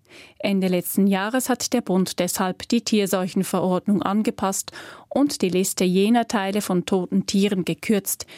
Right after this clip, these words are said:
die verbrannt werden müssen. Nach wie vor gilt allerdings das komplette Verbot, Nutztieren Tiermehl zu verfüttern. Dies, obwohl sich der Bundesrat bereits vor Jahren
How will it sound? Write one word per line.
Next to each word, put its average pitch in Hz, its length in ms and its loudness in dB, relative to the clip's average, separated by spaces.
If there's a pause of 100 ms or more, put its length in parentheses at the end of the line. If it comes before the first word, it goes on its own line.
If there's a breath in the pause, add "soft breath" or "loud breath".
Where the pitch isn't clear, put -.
(200 loud breath)
die 247 60 4
verbrannt 196 480 -2
werden 190 300 2
müssen. - 400 -2 (760 loud breath)
Nach 214 380 2
wie 262 100 2
vor 269 220 0
gilt 196 280 0
allerdings 202 520 0
das - 280 -2
komplette 196 520 -2
Verbot, 208 560 0 (260 loud breath)
Nutztieren 208 880 0
Tiermehl 190 400 2
zu 202 160 -2
verfüttern. 202 580 -2 (400 loud breath)
Dies, 247 300 2
obwohl 190 280 0
sich 190 180 -2
der 180 100 0
Bundesrat 208 720 0
bereits 185 440 -2
vor 214 120 0
Jahren 170 480 0